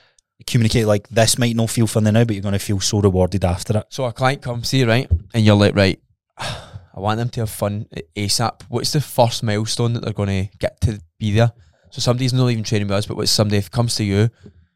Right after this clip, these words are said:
Speaker 2: 'Cause I've not even thought about it like that, and I've just, just came into my mind there. You're like, "I need to get them to win and s-, like, quickly when it comes to training, so they can know what that feels like, just to know that their training is hard,
Speaker 1: Mm-hmm.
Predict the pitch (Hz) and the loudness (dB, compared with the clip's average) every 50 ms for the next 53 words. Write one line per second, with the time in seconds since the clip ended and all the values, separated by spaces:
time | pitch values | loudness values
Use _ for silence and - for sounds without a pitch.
0 | _ _ - 127 143 180 196 190 165 - 143 135 139 156 156 151 135 123 147 135 | _ _ -2 0 2 2 2 2 4 4 4 2 2 2 -2 0 0 2 2 2
1 | 107 127 131 131 - 139 139 - - 139 139 135 - 135 127 76 71 - 101 104 | 0 0 -4 -2 0 0 0 0 2 0 0 2 2 -2 -2 -2 -4 -4 -2 -2
2 | 110 113 120 135 131 135 _ _ _ _ _ _ _ _ _ _ _ _ _ 127 | -2 2 2 2 2 0 _ _ _ _ _ _ _ _ _ _ _ _ _ -4
3 | 113 110 113 71 - 117 127 123 - - 127 117 - _ _ - 117 - 107 110 | -4 -4 -2 -4 -4 -6 -6 -6 -4 -4 -4 -4 -6 _ _ -2 -2 0 0 -2
4 | 110 107 - 113 98 98 107 98 107 110 117 - - 110 104 - - - - 104 | -2 0 -2 -2 2 2 2 4 4 0 -2 -4 -4 -4 -4 -6 -10 -6 -6 -6
5 | - - 104 - _ - _ - 151 - - - - 117 117 - _ _ _ _ | -6 -6 -10 -20 _ -18 _ -2 -2 -2 -2 -4 -4 -6 -6 -6 _ _ _ _
6 | _ _ _ _ _ _ _ _ _ _ _ 117 113 101 - - 113 107 107 - | _ _ _ _ _ _ _ _ _ _ _ -6 -6 -6 -4 -4 -4 -2 -2 -2
7 | - 113 - 104 104 98 107 107 110 110 - - 110 95 101 101 - 101 98 98 | -4 -4 -2 -2 -2 -2 -2 -4 -4 -4 -4 -4 -4 -4 -6 -6 -6 -6 -6 -6
8 | - - 117 110 107 104 104 110 110 113 - - 92 92 - - - - 104 104 | -6 -6 -4 0 0 2 4 4 4 4 4 2 2 0 0 -2 -2 -2 0 2
9 | 107 107 110 104 - - - - 107 101 - - - 104 101 104 104 104 107 110 | 4 4 2 2 2 -4 -4 -2 -2 -2 -2 -4 -2 -2 -2 0 0 -2 -2 -2
10 | - - - - 123 120 135 135 - - 131 139 160 156 - - _ - | -4 -8 -2 0 2 2 2 2 2 4 4 4 4 2 -2 -16 _ -20